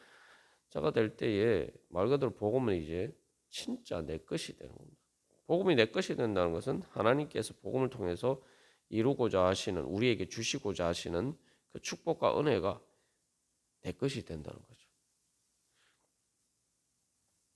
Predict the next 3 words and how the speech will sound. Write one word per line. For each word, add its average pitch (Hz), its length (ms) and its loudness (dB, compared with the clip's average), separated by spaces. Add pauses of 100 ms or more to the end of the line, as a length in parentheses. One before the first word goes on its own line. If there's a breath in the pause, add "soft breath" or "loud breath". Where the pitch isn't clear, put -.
(1500 soft breath)
그래서 139 240 4
여기서 135 320 8
우리가 104 440 8